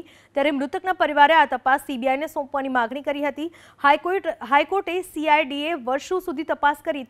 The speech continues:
તો પણ કેમ કોઈ નિષ્કર્ષ પર આવેલ નથી? આવા ગંભીર બનાવમાં સી આઈ ડી ક્રાઇમ કેમ ઊણી ઉતરી,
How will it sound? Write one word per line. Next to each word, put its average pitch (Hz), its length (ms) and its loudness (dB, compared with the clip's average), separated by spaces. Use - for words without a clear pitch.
તો 320 80 -4
પણ 359 360 2
કેમ 339 280 2
કોઈ 339 200 -4
નિષ્કર્ષ - 520 -6
પર 330 160 0
આવેલ 269 260 0
નથી? 254 320 -4
આવા 277 300 6
ગંભીર 277 420 0
બનાવમાં 294 560 2
સી 320 260 2
આઈ 359 160 6
ડી 381 180 0
ક્રાઇમ 320 320 0
કેમ 359 260 2
ઊણી 311 340 -6
ઉતરી, 311 240 -6